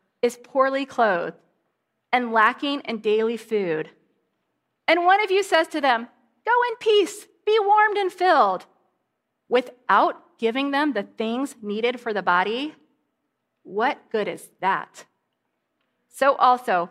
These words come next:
faith by itself, if it does not have works,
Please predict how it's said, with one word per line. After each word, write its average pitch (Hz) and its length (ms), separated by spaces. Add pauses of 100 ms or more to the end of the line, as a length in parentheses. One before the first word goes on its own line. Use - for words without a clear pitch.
(140)
faith 262 380 (540)
by 226 120
itself, 233 760 (400)
if 226 140
it 233 100
does 220 200
not 214 280
have 247 340
works, 196 480